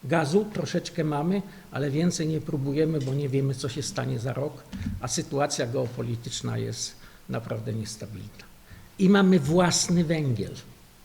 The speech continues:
własny węgiel, który jest naszym gospodarstwem narodowym. Proszę państwa, my nie zdajemy sobie sprawy, co my mamy. Prezydent Trump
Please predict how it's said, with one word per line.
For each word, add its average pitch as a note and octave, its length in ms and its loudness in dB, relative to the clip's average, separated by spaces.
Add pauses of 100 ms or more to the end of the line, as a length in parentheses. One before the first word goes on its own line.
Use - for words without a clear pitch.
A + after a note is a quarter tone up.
(320)
własny D#3 580 -2
węgiel, G2 380 -6 (380)
który E3 160 0
jest D#3 140 2
naszym F3 480 2 (320)
gospodarstwem D3+ 920 -4
narodowym. C#3+ 460 -4 (680)
Proszę F3 180 0
państwa, A3 420 4 (260)
my F3 120 8
nie G3+ 160 10
zdajemy F3+ 480 6
sobie G#3 280 4
sprawy, G#3+ 480 4
co - 140 2
my F#3 160 8
mamy. D#3 320 4 (300)
Prezydent G3+ 640 2
Trump C3 400 2